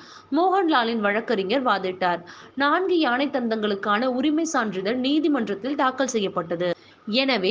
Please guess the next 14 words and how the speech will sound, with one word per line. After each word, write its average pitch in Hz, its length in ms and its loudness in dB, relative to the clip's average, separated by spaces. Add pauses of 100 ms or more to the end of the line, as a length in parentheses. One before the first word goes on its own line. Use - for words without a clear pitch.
வனவிலங்கு 302 640 0 (100)
பாதுகாப்பு 269 540 0
சட்டம் 262 440 -2
அல்லது 185 260 0 (120)
கேரள 320 460 2
வனவிலங்கு 254 640 0
விதிகளின் 254 520 0
கீழ் 269 260 0
உள்ள 220 280 0 (600)
விதிகள் 330 420 2
எதுவும் 220 340 2
மீறப்படவில்லை 240 720 2
என்று 190 280 -2
மோகன்லாலின் 285 680 2